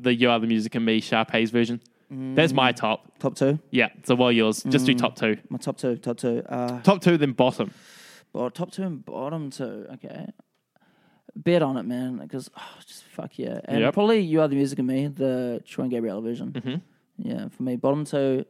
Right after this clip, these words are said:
Speaker 2: Fabulous and Hakuna Munu, Huka Puka, Aku Hua.
Speaker 1: No, we're not counting that.
Speaker 2: <sighs> Get outta here, man.
Speaker 1: Too problematic.
Speaker 2: Get outta here. You know what's crazy? Look, I was looking at the I M D B trivia.
Speaker 1: As
Speaker 2: and,
Speaker 1: any
Speaker 2: um,
Speaker 1: expert does.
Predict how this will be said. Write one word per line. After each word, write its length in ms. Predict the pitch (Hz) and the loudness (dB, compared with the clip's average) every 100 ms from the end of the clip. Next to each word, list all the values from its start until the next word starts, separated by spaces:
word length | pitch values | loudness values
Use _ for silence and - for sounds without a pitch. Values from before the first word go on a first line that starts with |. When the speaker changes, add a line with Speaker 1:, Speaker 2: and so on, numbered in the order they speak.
| _ _ - | _ _ 0
Speaker 2:
Fabulous 520 | 151 147 143 143 - | 2 4 2 0 -2
and 280 | 131 131 135 | -4 -4 -4
Hakuna 320 | 127 127 127 | -4 -4 -2
Munu, 240 | 127 123 | -2 -2
Huka 320 | 131 127 123 | -2 -2 -2
Puka, 300 | 127 123 127 131 | -4 -4 -4 -4
Aku 180 | 131 131 | -2 2
Hua. 80 | 135 | 6
Speaker 1:
No, 160 | 139 | 6
we're 80 | 160 | 6
not 160 | 151 143 | 4 4
counting 320 | 127 113 107 | 0 0 -2
that. 180 | 101 - _ _ _ _ _ _ _ | -2 -4 _ _ _ _ _ _ _
Speaker 2:
<sighs> 540 | - - - - - | -14 -12 -12 -14 -20
Get 220 | - 240 170 | -8 -4 0
outta 260 | 143 156 | 0 0
here, 240 | 151 139 127 | 0 0 0
man. 380 | 123 135 147 - | 0 -2 -4 -4
Speaker 1:
Too 100 | - 170 | 0 0
problematic. 420 | 120 98 107 156 | 0 -2 0 2
Speaker 2:
Get 100 | 151 | 2
outta 120 | 160 | 2
here. 140 | 139 - - - | -2 -4 -14 -6
You 80 | 240 | 2
know 60 | 381 | 2
what's 100 | - | 2
crazy? 540 | - 285 277 214 170 | 4 6 6 6 6
Look, 260 | 220 285 294 | 2 -2 0
I 80 | 262 | 0
was 100 | 262 | 2
looking 180 | 277 | 2
at 80 | 269 | 0
the 60 | 233 | 2
I 120 | 220 | 2
M 80 | 202 | 4
D 140 | 180 | 2
B 180 | 160 160 | 4 2
trivia. 800 | 160 - 175 180 165 117 139 214 _ _ _ _ _ - | 0 -4 0 2 2 2 0 -4 _ _ _ _ _ -2
Speaker 1:
As 140 | 123 165 | 0 2
Speaker 2:
and, 20 | |
Speaker 1:
any 220 | 170 170 | 4 4
Speaker 2:
um, 60 | 160 | 2
Speaker 1:
expert 300 | 113 - 107 | 0 -2 -2
does. 280 | 110 113 - | 0 -2 -4